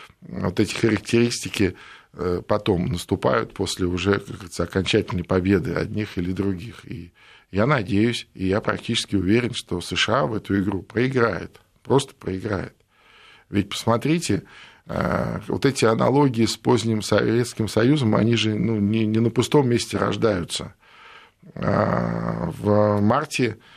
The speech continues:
после безобразного поведения С Ш А в разных, э, так сказать, вопросах актуальной повестки, Россия вынуждена, э, устами президента первого марта демонстрирует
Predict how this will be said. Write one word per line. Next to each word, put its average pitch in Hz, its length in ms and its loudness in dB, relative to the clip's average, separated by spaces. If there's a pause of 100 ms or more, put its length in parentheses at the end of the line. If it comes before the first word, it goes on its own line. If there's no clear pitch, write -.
(160)
после 113 460 2 (260)
безобразного 113 920 0
поведения 101 520 2
С - 180 -4
Ш 120 200 2
А 110 480 -2
в 95 120 -2
разных, 98 540 -2
э, 53 500 -10
так - 140 -10
сказать, - 400 -8
вопросах - 880 -2
актуальной 101 540 2
повестки, 123 640 0 (360)
Россия 110 460 2
вынуждена, 107 720 2 (400)
э, - 340 -6
устами 113 420 0
президента 101 1080 0
первого 98 260 4
марта 110 360 2
демонстрирует 107 1160 2